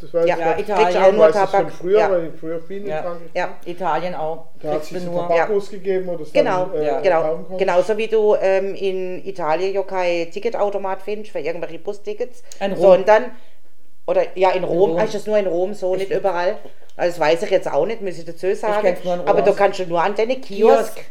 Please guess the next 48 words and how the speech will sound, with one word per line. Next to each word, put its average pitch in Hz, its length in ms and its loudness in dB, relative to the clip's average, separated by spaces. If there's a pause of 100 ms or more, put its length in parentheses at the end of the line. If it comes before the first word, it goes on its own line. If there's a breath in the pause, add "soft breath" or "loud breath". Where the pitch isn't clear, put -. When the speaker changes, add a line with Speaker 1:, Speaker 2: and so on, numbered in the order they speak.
(160)
Speaker 2:
du 180 60 -4
kannst 185 200 0
nur 185 120 0
an 226 120 0
den 240 100 0
Speaker 3:
An 220 60 -6
den - 160 -4
Speaker 2:
Kiosk 226 200 6
Speaker 3:
Kiosk 226 160 2
Speaker 2:
die 254 100 -4
Speaker 3:
kriegst 240 120 0
du 240 40 0
Speaker 2:
Tickets 233 260 2
kaufen 233 120 4 (100)
Speaker 3:
Bustickets. 220 140 -4
Speaker 2:
fürs 208 180 -4
Bus. 202 280 -6 (600)
Speaker 3:
Du 185 60 -6
kannst 226 220 -2
nicht 214 160 -8
im 214 120 -2
Bus 240 220 0
zahlen, 294 340 -4
es 240 120 -8
gibt - 180 -6
keine 208 240 -4
Dinger, 196 380 -6
wo 190 40 -6
du 185 120 -4
Tickets 190 400 -6
dir 190 120 -4
irgendwo 175 220 -4
rauslassen. 202 380 -4 (360 soft breath)
Die 208 160 -6
Kiosk 202 440 -4 (160)
verkaufen 180 480 -4
die 185 60 -8
Bustickets. 156 600 -6 (180)
Speaker 1:
Ich - 120 -8
bin 160 100 -6
Speaker 2:
Ja. 160 80 0
Speaker 1:
jetzt - 160 -6
gerade - 160 -6
im 147 140 -6
Überlegen, 139 420 -6
ich - 140 -8
war 123 160 -6
in, 120 280 -6